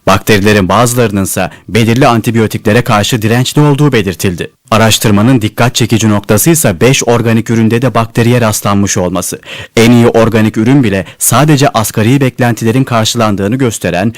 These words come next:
memnuniyet verici notunu alabildi. Çalışma kapsamında kullanma tarihinin son gününde ya da kısa bir süre öncesinde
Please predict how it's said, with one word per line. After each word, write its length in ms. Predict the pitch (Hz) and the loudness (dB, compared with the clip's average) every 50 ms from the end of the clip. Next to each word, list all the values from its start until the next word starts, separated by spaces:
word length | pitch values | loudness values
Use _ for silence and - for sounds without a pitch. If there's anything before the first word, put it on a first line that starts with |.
| - - - | -12 -8 -2
memnuniyet 600 | 104 107 110 117 123 123 127 131 131 139 139 - | 0 2 4 4 4 4 4 4 4 2 2 2
verici 280 | 135 135 131 127 131 131 | 0 0 2 2 0 0
notunu 320 | 131 123 - - 135 131 | -2 -2 0 0 0 2
alabildi. 520 | 123 110 92 92 85 92 92 82 78 - - _ - - - - - - | 2 0 0 -2 -2 -4 -6 -6 -8 -10 -14 _ -18 -20 -18 -20 -10 -4
Çalışma 420 | - 123 123 139 - - 160 165 | 0 2 2 2 2 2 2 2
kapsamında 600 | 156 156 135 - - 131 113 98 92 87 95 120 | 2 2 0 0 0 -2 0 0 0 0 -2 -2
kullanma 520 | - - - 117 107 110 107 107 113 127 127 | -2 -4 -4 -2 0 0 2 2 0 0 0
tarihinin 520 | - 127 117 117 110 110 110 113 113 117 | 0 0 0 0 0 0 0 0 0 -2
son 300 | 110 - - 123 135 147 | -2 -2 -2 0 0 0
gününde 420 | 147 143 127 101 82 151 90 101 - - - - - - | 0 0 0 -2 -2 -4 -4 -6 -6 -8 -16 -10 -4 0
ya 120 | 110 107 | 0 2
da 80 | 110 101 | 2 0
kısa 320 | - - - - 143 151 | -2 -2 -2 0 0 2
bir 100 | 156 156 | 2 0
süre 240 | 135 - - 127 131 | 0 0 -2 0 0
öncesinde 600 | 123 117 113 110 117 107 - 117 107 113 117 110 | 0 0 0 -2 -2 -4 -4 -4 -4 -2 -2 -4